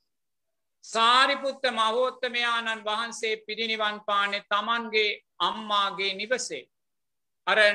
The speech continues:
නාලක ගමේ සාරි බැමිණගේ නිවසේ පිරිනිවන් පාන්නේ. බුදුරජාණන් වහන්සේ ළඟට ගිහිල්ලා අහනවා, කියනවා, "භාග්‍යවතුන් වහන්සේ, මං හෙට දවසේ පිරිනිවී යනවා."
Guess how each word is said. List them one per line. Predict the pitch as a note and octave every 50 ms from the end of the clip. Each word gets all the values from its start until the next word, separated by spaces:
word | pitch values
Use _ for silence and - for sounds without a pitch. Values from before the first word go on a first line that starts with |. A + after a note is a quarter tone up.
| G3+ -
නාලක | F#3 G3 G#3+ G#3+ A3+ A#3+ B3+ C4 C4 B3+ B3+ A#3+
ගමේ | G#3+ F#3 G#3+ A3 A3+ A#3+ A#3+ A#3 A3+
සාරි | A3+ - A3+ G#3+ A3 A3+ A3+ A3+ G#3+
බැමිණගේ | G#3+ G#3 G#3+ A3+ A3+ A3 A3 G#3+ G#3+
නිවසේ | G3+ G#3 G#3 A#3 A3 - A3+ A3 A3
පිරිනිවන් | G#3+ G#3+ A3 A#3+ A#3+ B3 B3 A3+ F#3+ E3+
පාන්නේ. | - E3+ D#3 D3 C3+ B2+ B2+ _ _ _ _ _ _ _ _ _ _ _ _ D#3
බුදුරජාණන් | G3 A3+ B3 C4 C4+ C4+ B3+ C4+ C4+ C#4 C#4 C#4 C#4 C#4 C4+
වහන්සේ | C4+ C4+ C4+ C4+ C4+ C4 B3+
ළඟට | A#3 A3+ A#3 B3 C4 C4 B3+
ගිහිල්ලා | B3 C4 C4 B3+ C4 B3+ A#3+ A#3
අහනවා, | A3 A3+ A#3+ B3 C4 B3 B3
කියනවා, | A#3+ A#3+ A#3 A#3 B3+ B3+ B3 B3 A#3+
"භාග්‍යවතුන් | G#3 A3 A3 A#3 A#3+ A#3+ A#3+ A#3+ A#3+ A#3+ A#3 A#3+ A#3+ A#3
වහන්සේ, | A#3 A#3 A3+ A3+ A3+ A#3 A3
මං | G#3+ A3 A3+ A3+
හෙට | G#3 G#3 G3+ -
දවසේ | A#3 A3+ A3+ A3+ A3 G#3+ G#3 -
පිරිනිවී | - A3+ A#3+ A#3+ A#3+ A3+ G3 F#3+ F3+ F3
යනවා." | E3+ E3 E3 D#3 C#3+ D#3+